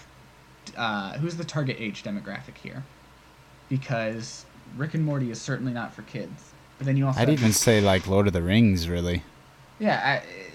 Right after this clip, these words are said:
Speaker 1: it's not really that relevant, right?
Speaker 2: Yeah.
Speaker 1: For, for Lord of the Rings. But then you go down here and you've got these characters from Cartoon Network. But then at the same time,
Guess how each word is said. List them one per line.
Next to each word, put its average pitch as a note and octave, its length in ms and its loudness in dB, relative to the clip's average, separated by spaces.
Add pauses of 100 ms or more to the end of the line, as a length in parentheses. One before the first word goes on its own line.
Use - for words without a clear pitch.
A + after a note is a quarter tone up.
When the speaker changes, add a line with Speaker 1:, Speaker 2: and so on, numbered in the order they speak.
Speaker 1:
it's C#3+ 240 -6
not D3+ 200 -2
really C#3 200 -2 (160)
that B2+ 260 -2
relevant, G#2+ 480 -2 (580)
right? A2+ 320 -4 (600)
Speaker 2:
Yeah. G2 220 -8
Speaker 1:
For, B2 300 -4
for C3+ 100 -10
Lord B2+ 180 -4
of G#2+ 60 -6
the A#2+ 60 -8
Rings. C#3+ 280 -4 (400)
But E3+ 200 -4
then F#3+ 160 4
you F3+ 100 -2
go D#3+ 180 2
down D3 300 0
here C3+ 420 0
and B2 160 -2
you've A#2+ 220 -4
got A#2 340 -4
these C3 160 -4
characters A2+ 360 -6
from G#2+ 120 -8
Cartoon A2+ 280 -10
Network. - 340 -4 (1000)
But D#3+ 220 0
then F#3 160 4
at D3+ 140 -2
the D#3 80 -2
same D3+ 300 0
time, C#3+ 640 0